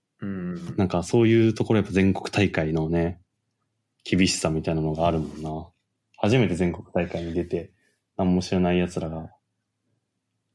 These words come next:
Speaker 2: 豊玉に勝つみたいなのも、それだけでも面白いし。
Speaker 1: うん。そうだね。
Speaker 2: うん。
Speaker 1: で、それで、あ、もしかして山王も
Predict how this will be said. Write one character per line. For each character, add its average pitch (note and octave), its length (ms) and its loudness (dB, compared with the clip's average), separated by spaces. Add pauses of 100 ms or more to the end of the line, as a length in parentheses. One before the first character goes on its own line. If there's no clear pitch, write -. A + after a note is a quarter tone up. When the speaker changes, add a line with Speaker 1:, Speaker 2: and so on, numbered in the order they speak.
(500)
Speaker 2:
豊 F2 160 -2
玉 E2 160 0
に E2 60 -2
勝 F#2 180 -4
つ - 140 -6
み D#2+ 100 -6
た D#2+ 120 -8
い D#2+ 40 -4
な D#2+ 80 -6
の E2 60 -8
も、 E2 300 -14 (1040)
そ - 140 -2
れ C#3 80 4
だ D3 100 4
け C#3 60 4
で A#2+ 80 4
も E2 240 -2
面 G2 240 -6
白 F#2 160 0
い D#2+ 60 -2
し。 F#2+ 160 -10
Speaker 1:
う - 40 -8
ん。 - 60 -14 (1080)
そ - 180 -6
う - 20 -6
だ F2 100 -6
ね。 F2 140 0
Speaker 2:
う E2 40 -2
ん。 D#2 140 -8 (240)
Speaker 1:
で、 C3 420 0
そ F3 140 -2
れ F#3 120 2
で、 F#3+ 400 2
あ、 D#3 80 -2
も D#3 140 2
し F3+ 120 0
か A3+ 120 0
し - 180 -2
て A2+ 280 0
山 D3 460 0
王 D3+ 200 2
も C#3+ 340 2